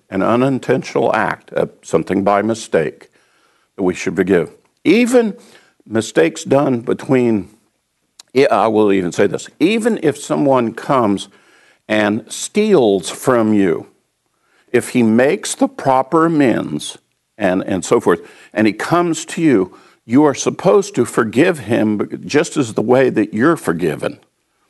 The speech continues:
Well, I can tell you what happens with the way God forgives me. He forgives me of all of my sins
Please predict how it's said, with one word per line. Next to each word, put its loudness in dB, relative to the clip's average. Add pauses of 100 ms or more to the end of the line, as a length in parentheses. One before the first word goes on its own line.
(240)
Well, 2
I 0
can -2
tell 2
you 2
what 2
happens -2
with -2
the 0
way 2
God -2
forgives -2
me. -2
He -10
forgives -4
me -4
of -4
all 2
of -4
my -2
sins -4